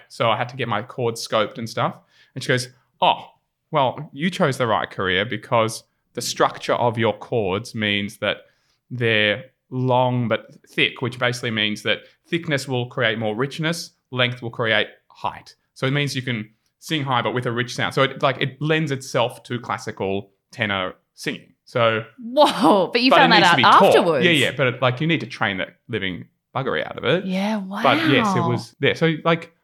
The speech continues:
Speaker 1: Pavarotti doesn't rock up one day and just
Speaker 2: Sing.
Speaker 1: do that. I mean, he's no longer here, but, like,
Speaker 2: Yeah, yeah, yeah.
Speaker 1: he's, in my eyes, the greatest tenor ever. It's training, it's training. But we see the fruits of labour.
Speaker 2: Yeah.
Speaker 1: You know, we're not there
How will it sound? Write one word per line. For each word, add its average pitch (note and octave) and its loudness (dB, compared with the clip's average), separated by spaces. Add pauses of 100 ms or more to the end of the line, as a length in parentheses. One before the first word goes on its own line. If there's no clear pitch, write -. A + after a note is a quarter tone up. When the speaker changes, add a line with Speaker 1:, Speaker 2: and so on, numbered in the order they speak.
(160)
Speaker 1:
Pavarotti F#3 2
doesn't C#3 -2
rock C3 0
up B2+ 4
one A#2+ 0
day A2+ 2
and G#2 -4
just - -6 (540)
Speaker 2:
Sing. G3 -2
Speaker 1:
do C3+ 4
that. F#2+ 2
I - 0
mean, F#2 -2
he's - -14 (140)
no F2 -12
longer G2 -12
here, C#3 2
but, A#2 0
like, C3 2
Speaker 2:
Yeah, G3+ 6
yeah, D#3 0
yeah. D3+ -6
Speaker 1:
he's, B2 -4
in A2 -4
my G2 2
eyes, G2 -2
the G2+ -6
greatest G2+ -2
tenor G2 -4
ever. G#2+ -2 (480)
It's F#3 -6
training, G3 -2
it's - -14
training. D3+ -4
But D3 0
we F3+ 2
see E3 0
the C3 0
fruits D3 -2
of B2+ -2
labour. G#2+ 0
Speaker 2:
Yeah. E3 -2
Speaker 1:
You C#3+ -2
know, B2 2
we're C#3 0
not C3+ 0
there B2 0